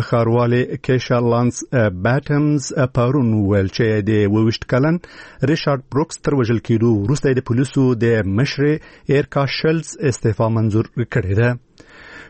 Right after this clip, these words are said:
ښاروالې په یوه خبري کنفرانس کې وویل، اه، فکر نه کوي چې د مرګوني ځواک کارول د توجیه وړ وي او سمدلاسه د پولیسو د مشرې د دندې د ځنډولو غوښتنه کړې وه. د بروکس په نوم، اه، د تورپوستي ځوان په داسې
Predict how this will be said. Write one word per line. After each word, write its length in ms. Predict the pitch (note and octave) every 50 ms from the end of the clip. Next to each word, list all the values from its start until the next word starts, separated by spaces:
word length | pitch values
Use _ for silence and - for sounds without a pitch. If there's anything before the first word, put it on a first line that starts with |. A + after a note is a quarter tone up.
| - -
ښاروالې 380 | - G#2+ G2+ G#2+ A2+ A2 A2+ - -
په 40 | A2+ A2 A2 G#2+
یوه 100 | G#2+ A2
خبري 260 | A2 - A#2+ A2+ A#2+ A#2+
کنفرانس 460 | - B2 A#2 - A#2 A#2 A#2+ A2+ -
کې 100 | - -
وویل، 680 | B2+ A#2+ B2 B2 B2 B2 B2 B2 B2+ B2+ B2+ B2 B2 B2+ -
اه، 160 | - D3 A#2+ A2+
فکر 460 | - - B2 - - - A#2+ A2 - -
نه 160 | - B2 C3+ D3+
کوي 220 | - - D3+ D3
چې 100 | C#3+ -
د 80 | B2 A2+ A2+
مرګوني 500 | A2+ G#2+ G2+ F#2+ G2 G#2+ C3 D3 D3+ C#3+ C3 A2+ G2
ځواک 320 | F#2+ G2 G#2 A2+ A2+ A#2
کارول 520 | - - A2 G#2 G#2 G2+ G2 A2 A#2 B2+ C3
د 60 | A2+ -
توجیه 360 | - A#2 G#2+ G2+ F#2+ A#2 A#2+ G#2
وړ 280 | F#2+ F2+ F#2 G#2+ A#2+ B2 A#2
وي 180 | G2+ G2+ G#2
او 140 | G2+ G2 G2+
سمدلاسه 720 | F#2+ - A#2+ G#2+ G#2 G#2+ G#2+ A2+ B2+ C3+ C3 - C#3 C#3 C3+ - - - - - -
د 160 | - A#2+ G#2 G2 -
پولیسو 300 | - A2+ C3 - - C#3+
د 200 | B2 B2+ B2+ A#2+ G2+ G2+
مشرې 340 | B2 C3+ - - - C3 C3+ C3+ A#2+
د 40 | A2+ G#2+ B2
دندې 200 | B2+ B2+ B2+ B2+
د 80 | A#2 G#2+
ځنډولو 560 | G2+ G#2 G2+ F#2 G2+ G2+ A#2+ A#2+ A2+ A#2+ A2+ G2
غوښتنه 360 | G#2+ - - - B2+ G2+ F#2+ - -
کړې 200 | A2+ F2+ F#2 G2+ G#2
وه. 100 | G2 G2+ - _ - - - - - - - - - - - -
د 40 | - G#2 G#2 G2+ F#2
بروکس 300 | - - - - - - - G3 C3+ C3
په 80 | - B2 A#2
نوم، 200 | A#2 A#2 A#2+ B2 A#2+ A#2+ - _
اه، 180 | - C3+ A#2 A2 G#2 G2
د 20 | A#2+ A2+ G#2+ G#2 G#2+ A2 G#2 -
تورپوستي 420 | B2+ A#2 G#2 - D3+ D3 - - B2+ G#2
ځوان 160 | A#2+ C3 C3 -
په 60 | A#2+
داسې 200 | B2 C3 B2+